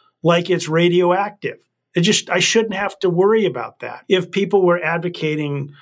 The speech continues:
that, you know, that the F D A be more accountable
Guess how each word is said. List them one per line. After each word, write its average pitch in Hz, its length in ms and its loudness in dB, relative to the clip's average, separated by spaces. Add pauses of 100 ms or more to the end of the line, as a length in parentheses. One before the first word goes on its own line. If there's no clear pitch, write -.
(320)
that, 147 400 0 (160)
you 175 100 0
know, 135 300 0
that 135 340 -2 (240)
the 156 200 0
F 165 220 -2
D 165 200 0
A 160 100 4
be 156 180 -4
more 147 220 2
accountable 143 760 -4